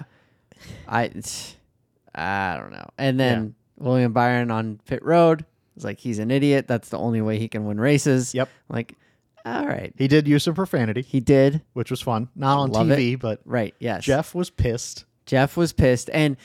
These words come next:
Speaker 1: Jeff, credit to Jeff, Jeff Gordon.
Speaker 2: Yep.
Speaker 1: Uh, after the race, they did interview him, and he was very corporately careful with his
Speaker 2: <laughs>
Speaker 1: words.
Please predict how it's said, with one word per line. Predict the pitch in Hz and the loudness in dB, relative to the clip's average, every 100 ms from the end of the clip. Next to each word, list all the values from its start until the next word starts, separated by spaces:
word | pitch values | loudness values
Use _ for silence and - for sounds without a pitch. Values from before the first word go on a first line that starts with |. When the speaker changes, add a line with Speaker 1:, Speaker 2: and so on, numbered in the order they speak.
| - _ - | -20 _ -8
Speaker 1:
Jeff, | 117 160 165 131 | 4 6 6 2
credit | - 147 151 | 2 2 2
to | 147 | -4
Jeff, | 135 135 127 - - - | 2 4 4 0 -14 -10
Jeff | 127 117 113 | 0 0 2
Gordon. | 139 123 117 113 117 _ _ - | 2 4 4 0 -2 _ _ -12
Speaker 2:
Yep. | 104 - | -10 0
Speaker 1:
Uh, | 113 110 101 - | 2 4 2 2
after | 113 127 - | 2 2 4
the | 135 | 4
race, | 127 127 120 | 6 4 2
they | 120 | 0
did | 113 127 123 | 0 0 0
interview | 113 113 120 127 143 | 0 0 2 2 4
him, | 151 151 151 _ _ _ _ _ - | 4 2 -4 _ _ _ _ _ 0
and | 127 123 113 - | 2 2 0 -6
he | - 131 | -4 0
was | 117 113 101 - _ _ - | 0 0 -4 -10 _ _ -10
very | 123 110 110 127 135 139 139 139 131 - | -8 -6 4 6 8 8 6 6 4 4
corporately | - 139 139 139 - 127 | 6 6 6 0 2 -2
careful | - 135 117 113 131 | 2 4 4 4 4
with | 120 127 | 4 6
his | 180 | 6
Speaker 2:
<laughs> | 165 | 8
Speaker 1:
words. | 156 131 135 127 | 8 8 6 2